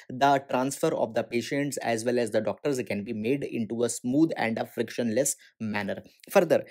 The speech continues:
it has been provided that into these particular countries, a regional platform will be made in which the data with respect to the covid nineteen vaccines will be curated, compiled, and further efficacy for the vaccines will be tried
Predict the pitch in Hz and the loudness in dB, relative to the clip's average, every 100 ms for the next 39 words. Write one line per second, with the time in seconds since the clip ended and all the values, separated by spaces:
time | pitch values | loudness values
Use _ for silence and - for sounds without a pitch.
0 | - 180 180 151 143 156 131 120 131 143 | -6 4 6 6 4 0 4 6 6 4
1 | 113 127 151 151 - - 160 175 202 170 | 0 0 -2 -6 -14 -6 0 2 2 2
2 | 160 143 139 120 123 127 120 113 113 175 | 4 4 2 0 2 2 4 0 2 4
3 | 165 131 151 151 185 175 131 127 - 208 | 6 4 2 2 2 2 0 -2 0 0
4 | 156 135 127 117 110 104 - _ _ - | 2 0 0 0 0 0 -4 _ _ 2
5 | 165 156 180 - 139 160 139 147 151 196 | 2 6 4 2 2 2 4 2 4 2
6 | 165 143 143 - - 156 151 151 147 151 | 2 2 2 0 0 0 2 2 2 0
7 | 123 123 123 131 104 101 - 151 123 127 | 0 -2 0 -2 -2 -2 0 0 4 4
8 | 123 120 123 113 113 110 139 120 113 107 | 4 0 4 6 4 4 2 2 -2 0
9 | 117 131 143 - 135 131 - - - 151 | 2 2 2 0 2 2 0 -6 4 4
10 | 156 185 - 120 127 131 123 - 98 107 | 6 2 2 -2 -2 2 2 2 4 2
11 | 113 101 95 - 143 120 107 113 107 104 | 2 0 -2 0 0 0 0 -2 0 0
12 | 107 | 0